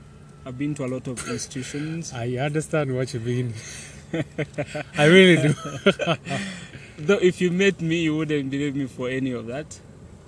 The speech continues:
Speaker 1: But trust me, I've been there, I've traveled. Most of it, I've perceived it as adventure.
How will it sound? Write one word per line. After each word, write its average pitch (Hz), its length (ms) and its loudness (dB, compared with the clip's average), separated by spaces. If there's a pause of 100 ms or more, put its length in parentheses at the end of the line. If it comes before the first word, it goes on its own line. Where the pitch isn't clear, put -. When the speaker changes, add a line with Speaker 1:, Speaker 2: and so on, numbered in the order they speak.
(100)
Speaker 1:
But 127 260 -10 (100)
trust 147 240 -6
me, 143 120 -4
I've 120 160 -8
been 139 200 -4
there, 139 200 -6 (120)
I've 127 140 -10
traveled. 127 480 -8 (920)
Most 147 280 -4
of 131 160 -6
it, 147 180 -6
I've 131 160 -8
perceived 131 380 -8
it 131 120 -6
as 127 140 -6
adventure. 123 640 -8